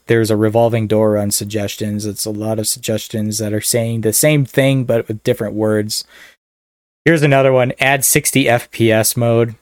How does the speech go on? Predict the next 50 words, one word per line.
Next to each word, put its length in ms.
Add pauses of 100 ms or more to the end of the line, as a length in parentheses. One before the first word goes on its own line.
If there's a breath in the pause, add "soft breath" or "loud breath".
(680)
Did 180
we 160
just 280
talk 280
about 240
<laughs> 120
this, 360
like, 220
several 420
weeks 240
ago? 280
Like, 180
sixty 440
F 160
P 120
S, 180
is 100
that 200
really 340
going 200
to 60
make 200
a 40
difference? 500 (960 soft breath)
Honestly, 800 (1700)
I 140
don't 160
know. 240 (240)
Uh, 440
it, 160
it's 260
not 200
going 180
to 80
make 220
the 80
game 340
any 200
better. 300
May-, 380
will 260
it 140
make 240
it 160
look 180
a 80
little 320
bit 180
more 220
appealing? 720